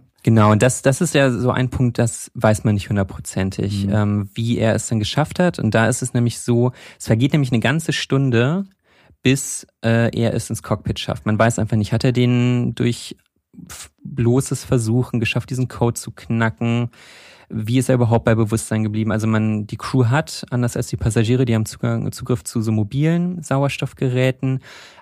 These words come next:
Speaker 1: Aber wie er es dann letztendlich ins Cockpit geschafft hat, weiß man auch nicht so ganz. Oder, und auch bei Bewusstsein geblieben ist, weiß man so nicht hundertprozentig.
Speaker 2: Okay, aber du hast gesagt, das ist erstmal noch, ähm, eine Weile so geflogen, völlig f-, führungslos.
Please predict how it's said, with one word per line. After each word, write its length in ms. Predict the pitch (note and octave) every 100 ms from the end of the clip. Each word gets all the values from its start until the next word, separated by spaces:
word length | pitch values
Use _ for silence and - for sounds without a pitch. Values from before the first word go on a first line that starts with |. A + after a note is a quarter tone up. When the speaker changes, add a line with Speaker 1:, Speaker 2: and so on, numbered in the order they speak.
| -
Speaker 1:
Aber 360 | A2+ A2+ A2+ G#2+
wie 160 | A#2
er 200 | G#2 D2
es 200 | - -
dann 320 | - A2 A2+ -
letztendlich 920 | A2+ - - A#2 B2+ C#3+ C3+ B2 -
ins 200 | A2 -
Cockpit 400 | E3 - B2+ -
geschafft 500 | - G#2 F#2+ - B2
hat, 220 | B2+ -
weiß 220 | A2+ G#2+
man 120 | A#2
auch 140 | - G2+
nicht 160 | G#2+
so 140 | - G#2+
ganz. 280 | F#2 G2+ -
Oder, 280 | G2+ G#2+
und 160 | A2 A2+
auch 220 | A#2+ B2+
bei 140 | - A2
Bewusstsein 440 | G#2+ D3 - B2+
geblieben 260 | B2 A#2 A#2
ist, 160 | A2
weiß 220 | G2+ G2+
man 120 | G#2 G2+
so 120 | - -
nicht 400 | A2 A2 - _ _ -
hundertprozentig. 1000 | G#2 F#2+ - - - - - A#2 - - _ -
Speaker 2:
Okay, 280 | A2 - G#2
aber 160 | G2+
du 120 | G#2+ A2
hast 180 | A#2
gesagt, 340 | - A2 A2 - -
das 200 | G2+ -
ist 200 | A2+ -
erstmal 360 | A#2+ - A2+
noch, 300 | A2+ G#2+ -
ähm, 460 | - G#2 G2+ G#2 G#2+ - - - - -
eine 200 | A#2+ G#2
Weile 260 | G#2 A#2+ A#2
so 180 | B2+
geflogen, 600 | G#2+ G#2+ - C#3 A2+ G#2
völlig 480 | G2+ B2 A#2+ A2+ -
f-, 160 | - G#2+
führungslos. 720 | - C3+ A2 - A2 A#2 C#3